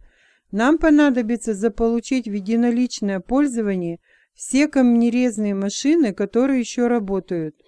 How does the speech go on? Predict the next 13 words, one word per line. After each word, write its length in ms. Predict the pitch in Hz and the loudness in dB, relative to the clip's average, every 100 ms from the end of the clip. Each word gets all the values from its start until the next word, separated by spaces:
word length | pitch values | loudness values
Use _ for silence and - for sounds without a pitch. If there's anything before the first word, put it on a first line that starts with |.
| _ _ _ _ | _ _ _ _
А 140 | - 240 | -4 0
топлива 520 | 311 320 277 285 277 | 2 2 2 2 2
достаточно?" 920 | 240 277 - 349 359 285 - 185 156 - _ _ _ _ _ | 2 -2 0 -2 0 -4 -4 -6 -8 -12 _ _ _ _ _
Фулмарстоун 920 | _ 311 339 311 285 - 302 311 320 302 | _ 2 6 6 4 2 0 4 4 2
переделал 560 | 254 247 220 262 269 | 0 0 0 2 4
их 160 | 254 247 | 2 -2
так, 240 | - 320 349 _ _ _ _ _ _ _ _ | -2 -2 -2 _ _ _ _ _ _ _ _
что 240 | - - 269 | -20 -2 0
теперь 420 | 285 262 302 320 | 0 0 2 4
они 240 | 269 247 | 4 4
работают 520 | 240 233 262 302 254 247 | 4 2 0 0 0 0
от 140 | 254 | -2
аккумуляторов. 840 | - 269 277 220 202 202 196 185 | 2 4 4 2 0 -2 -4 -4